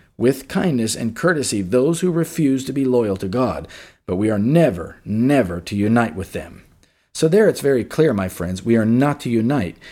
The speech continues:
with these Jesuits in any kind of activity. This is reaching across the gulf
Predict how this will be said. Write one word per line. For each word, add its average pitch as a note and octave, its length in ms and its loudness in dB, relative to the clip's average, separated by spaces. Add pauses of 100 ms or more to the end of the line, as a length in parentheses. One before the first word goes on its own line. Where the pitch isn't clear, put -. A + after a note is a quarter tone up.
(200)
with A2+ 380 0
these G#2 460 -2 (220)
Jesuits G2+ 800 -2 (240)
in G#2+ 240 -2
any C3+ 280 2
kind G2 320 -2
of G2+ 140 -4
activity. G#2 680 -2 (1000)
This B2+ 240 4
is G#2+ 140 0
reaching B2 420 2
across A2+ 360 0
the A2 100 -8
gulf A#2+ 420 -4